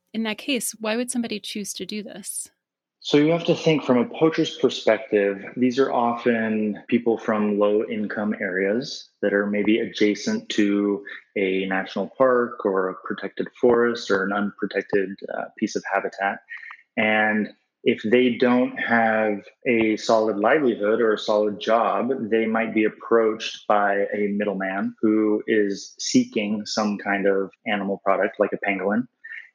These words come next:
Speaker 2: And if that person needs some extra money to feed their family, even though there is a risk of arrest, they might consider doing that.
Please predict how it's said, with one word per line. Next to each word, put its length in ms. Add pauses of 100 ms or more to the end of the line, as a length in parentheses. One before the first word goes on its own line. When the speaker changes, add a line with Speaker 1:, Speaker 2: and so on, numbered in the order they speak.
Speaker 2:
And 500
if 200 (500)
that 440 (180)
person 560
needs 280
some 160
extra 280
money 220
to 200
feed 180
their 220
family, 560 (140)
even 640
though 340
there 160
is 140
a 160
risk 440
of 140
arrest, 560 (240)
they 100
might 260
consider 440
doing 300
that. 160